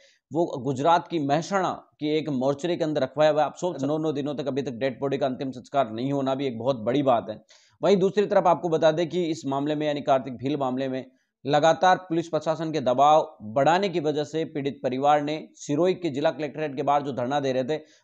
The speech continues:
वहां से वो कल शाम को उठ गए थे और उसके बाद वो जयपुर ही पैदल न्याय के लिए निकल गए। अब उनके पीछे पीछे प्रशासन चल रहा है, उनसे समझाइश की कोशिश की जा रही है। देखना कि कार्तिक भील को न्याय किस तरीके से सरकार देती है या नहीं देती, या पीड़ित परिवार को पाँच सौ किलोमीटर तक पैदल चलना ही पड़ेगा।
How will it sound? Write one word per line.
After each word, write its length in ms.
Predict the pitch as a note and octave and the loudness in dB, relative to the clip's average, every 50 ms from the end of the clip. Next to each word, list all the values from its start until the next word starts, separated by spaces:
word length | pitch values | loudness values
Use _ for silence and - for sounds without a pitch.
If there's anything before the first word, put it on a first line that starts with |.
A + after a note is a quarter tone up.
| _ - | _ -2
वहां 180 | C#3+ D3+ E3+ | 0 0 0
से 100 | D#3+ F3+ | 0 0
वो 120 | F#3+ F#3 F#3 | -2 -2 2
कल 200 | - G3 F#3+ F3 | 2 2 2 4
शाम 260 | - F3+ E3 E3 D#3+ | 2 0 -2 0 -2
को 100 | E3 E3 | -2 -2
उठ 180 | C#3 E3+ D#3 | -2 -2 -2
गए 200 | D#3+ E3+ F#3 F#3 | 0 0 0 0
थे 120 | E3 F3+ F#3 | 0 -2 0
और 200 | D#3 E3 D#3+ D#3 | 2 2 2 2
उसके 180 | D3+ D#3 - | 0 -4 -2
बाद 180 | D3+ D3 D#3 D3+ | 0 0 0 0
वो 80 | D#3+ D3 | -2 -4
जयपुर 380 | G#2+ A#2 C3 A#2+ - E3 D#3+ | -4 -4 -4 -4 -4 -4 -4
ही 120 | D3 D3+ D#3 | -4 -4 -4
पैदल 400 | - C#3+ C3 B2+ C#3+ D3+ C#3+ B2 | -2 -4 -2 -2 -2 -4 -4 -4
न्याय 200 | G#2 A#2+ A#2+ B2+ | -4 -2 -2 -2
के 140 | B2+ - C#3 | -2 -4 -6
लिए 140 | A#2+ B2+ C3+ | -6 -4 -4
निकल 240 | C3 A#2+ A2 - G#2+ | -4 -6 -6 -6 -8
गए। 120 | G2 F#2+ | -8 -6
अब 180 | C2+ - C3 C3 | -6 -4 -4 -4
उनके 200 | C3+ C#3 C3 D#3 | -4 -6 -6 -8
पीछे 300 | A2 - C3+ C3 - D#3 | -8 -8 -10 -8 -8 -8
पीछे 180 | B2+ C#3 C#3 | -8 -6 -8
प्रशासन 420 | C#3+ A2 A2+ G#2+ C3+ C3+ C3 C#3 C3 | -8 -10 -8 -8 -8 -8 -8 -10 -10
चल 100 | - B2 | -10 -6
रहा 100 | B2 D#3 | -4 -4
है, 60 | D3 | -4
उनसे 160 | C3+ B2 C3 | -4 -6 -10
समझाइश 400 | - - A#2 A2 G#2+ A#2+ C3 B2+ | -12 -12 -10 -6 -4 -4 -6 -6
की 100 | - B2+ | -10 -16
कोशिश 420 | - - - A#2+ A2 - C3 A#2 _ _ _ _ _ _ _ _ _ | -16 -14 -14 -14 -14 -14 -16 -18 _ _ _ _ _ _ _ _ _
की 100 | - E3 | 2 2
जा 180 | D#3+ C#3+ D#3+ A#2+ | 4 6 4 4
रही 180 | A2 G#2+ G#2+ - | 2 -2 -6 -10
है। 200 | G2+ A2+ - - - | -14 -18 -20 -18 -8
देखना 260 | A2+ C#3 D3 E3 F3+ - - - - _ _ _ _ _ _ _ | -6 -4 -2 -2 -4 -6 -6 -12 -18 _ _ _ _ _ _ _
कि 140 | D3+ E3+ E3 | 4 4 4
कार्तिक 480 | E3+ F3 E3 E3 E3+ E3 - F3+ D#3 | 6 6 6 6 6 2 -2 -4 -4
भील 300 | B2+ - B2+ D3 F3+ F3+ | -6 0 4 4 4 4
को 280 | F3+ - E3 F3 F#3 F3+ | 2 0 2 2 4 2
न्याय 400 | D3+ B2 A#2+ B2+ C#3 D3+ D#3+ D#3+ | 2 0 0 2 2 4 2 2
किस 280 | - - D3+ C#3 - | 0 -4 -8 -8 -2
तरीके 260 | - C#3+ C3+ B2 D3 D3 | -2 -2 -2 -2 -4 -8
से 120 | C3 C3+ | -10 -10
सरकार 380 | A#2+ B2+ A#2 - B2+ B2+ B2 G#2+ | -12 -12 -6 0 0 0 2 2
देती 320 | G2 B2+ B2+ - D#3 D3+ | 0 -4 -4 -2 -4 -2
है 160 | C#3 D3+ D3+ | 0 0 2
या 100 | D3 B2+ | 2 0
नहीं 240 | G#2+ A#2 C#3+ D#3+ E3 | 0 0 0 0 0
देती, 280 | D#3+ D3+ - D#3+ E3 E3 | 0 -2 -2 -4 -4 -4
या 60 | E3+ | -4
पीड़ित 320 | - D3+ D3 D#3 C3 - | -4 -2 -4 -4 -4 -4
परिवार 300 | C#3+ C3 C3 C#3+ C#3+ C#3 | -6 -2 0 2 2 2
को 100 | C3 D3 | 0 -4
पाँच 320 | B2 - C3+ C3 C#3 C#3 C3 | -4 -4 -4 -2 -2 -6 -8
सौ 60 | D3+ | -8
किलोमीटर 380 | - C3+ B2+ B2 B2 A#2 C#3+ | -8 -6 -6 -4 -4 -6 -6
तक 100 | B2 C#3 | -8 -8
पैदल 300 | C3 - A#2+ A2+ A2+ A#2+ | -8 -6 -6 -6 -6 -6
चलना 260 | A2+ - A2+ G2 G2 G2+ | -6 -8 -10 -10 -10 -12
ही 80 | G2 | -14
पड़ेगा। 260 | E2+ D#2 D2+ - - | -14 -16 -18 -20 -20